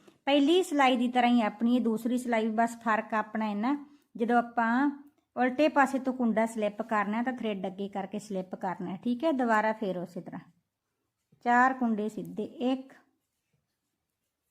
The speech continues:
ਦੋ, ਤਿੰਨ, ਚਾਰ, ਠੀਕ ਹੈ।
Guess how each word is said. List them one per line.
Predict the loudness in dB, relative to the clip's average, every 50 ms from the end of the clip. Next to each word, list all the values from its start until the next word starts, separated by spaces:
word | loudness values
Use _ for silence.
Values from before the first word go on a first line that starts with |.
| _ _ _ -16
ਦੋ, | -14 -8 -6 -4 -2 -2 0 0 0 0 -2 -4 -6 -14 _ _ _ _ _ _ _ _ _ _ _ _ _ _ _ _ _ _ _ _ _ _ _ _ _ _ _ _ _ _ _ _ _ _ _ _ _ _ _ _ _ _ -6
ਤਿੰਨ, | -4 -2 0 0 -2 -2 -4 -8 -12 _ _ _ _ _ _ _ _ _ _ _ _ _ _ _ _ _ _ _ -8
ਚਾਰ, | -6 -4 -4 -6 -8 -12 -16 -20 -20 _
ਠੀਕ | -10 -8 -8 -6 -8
ਹੈ। | -8